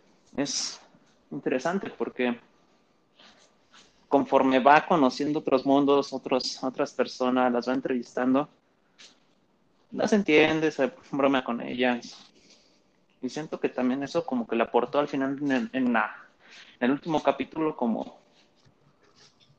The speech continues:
una manera también de él crear su cosmovisión para, para afrontar el hecho de, de que, bueno, de la muerte de su mamá, ¿no?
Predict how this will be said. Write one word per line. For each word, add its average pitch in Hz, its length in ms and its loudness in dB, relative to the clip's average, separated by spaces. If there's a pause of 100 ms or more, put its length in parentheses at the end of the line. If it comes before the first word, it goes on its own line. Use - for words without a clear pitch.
(240)
una 175 120 2
manera 165 680 4
también 131 360 2
de 127 260 4
él 202 180 0
crear 135 220 4
su - 140 -8
cosmovisión 120 760 0
para, - 520 -2 (1300)
para 143 160 4
afrontar 147 400 0
el 151 160 2
hecho 147 320 -6
de, 110 220 -6 (1080)
de 127 140 -6
que, - 80 -12
bueno, 196 240 -4
de 131 80 2
la 117 140 4
muerte 151 300 -2
de 135 40 -2
su 131 140 -8
mamá, 160 240 -4
¿no? 160 120 -8